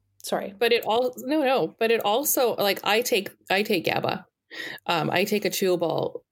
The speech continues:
Speaker 2: a chewable that's called gaba after g-, getting off of my S S R Is after over a decade. Um,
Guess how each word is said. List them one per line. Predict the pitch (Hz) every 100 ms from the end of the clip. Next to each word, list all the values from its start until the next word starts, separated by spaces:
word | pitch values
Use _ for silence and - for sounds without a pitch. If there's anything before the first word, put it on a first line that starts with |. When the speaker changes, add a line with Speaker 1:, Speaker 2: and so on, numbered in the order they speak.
| -
Speaker 2:
a | 185
chewable | 180 - 202 190 180 165
that's | 165 160 -
called | - 165 156 160
gaba | 156 156 156 175 - -
after | 160 160 165
g-, | - 170
getting | 165 160
off | 147 156
of | 165 170
my | 156
S | 151 160
S | 165 165
R | 156 151
Is | 160
after | 160 170 165 160 156 - _
over | - 170 165
a | 160
decade. | 151 151 156 160 170 - - - _
Um, | 165 151 139 -